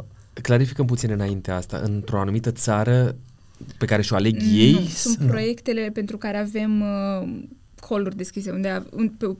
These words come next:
Speaker 2: pentru care căutăm, practic, misionari.
Speaker 3: Mhm.
Speaker 2: Uh, iar cei care ajung în training sunt, uh, persoanele care au trecut prin tot procesul de aplicație, care au trecut prin partea de,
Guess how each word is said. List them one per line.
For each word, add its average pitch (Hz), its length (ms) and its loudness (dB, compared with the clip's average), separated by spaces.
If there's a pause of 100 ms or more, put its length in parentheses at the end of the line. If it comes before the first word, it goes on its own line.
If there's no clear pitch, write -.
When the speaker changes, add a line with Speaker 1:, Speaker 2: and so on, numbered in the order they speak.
Speaker 2:
pentru 214 200 -2
care 214 200 -4
căutăm, 208 380 -2
practic, - 360 -8
misionari. - 520 -10
Speaker 3:
Mhm. 113 300 -2 (100)
Speaker 2:
Uh, 175 80 -4
iar 196 140 0
cei 226 160 -2
care 226 180 -2
ajung 214 280 -2
în 196 120 -2
training 254 600 0
sunt, 214 400 -2
uh, 196 200 -4
persoanele 202 580 -6
care 190 180 -8
au 190 60 -8
trecut 190 320 -8
prin 240 160 -6
tot 240 160 -8
procesul 220 400 -8
de 208 80 -6
aplicație, 196 520 -8
care 185 240 -10
au 190 60 -8
trecut 190 280 -16
prin 247 180 -4
partea 214 340 -6
de, 196 360 -4